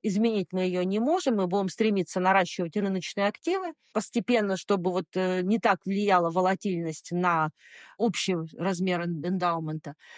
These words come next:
Но при этом мы понимаем, что долгосрочно у нас приходит постоянный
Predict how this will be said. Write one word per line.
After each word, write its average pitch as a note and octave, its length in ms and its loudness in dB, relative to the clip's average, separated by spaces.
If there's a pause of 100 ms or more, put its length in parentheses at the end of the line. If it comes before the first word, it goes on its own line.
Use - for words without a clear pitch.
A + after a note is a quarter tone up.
(160)
Но A3+ 600 2 (140)
при A#3 160 2
этом D#4+ 280 2
мы A3+ 100 0
понимаем, C4 540 2
что - 140 -6
долгосрочно A3 960 2
у F3+ 100 -6
нас A3 220 4
приходит G#3 540 -2
постоянный F3 760 0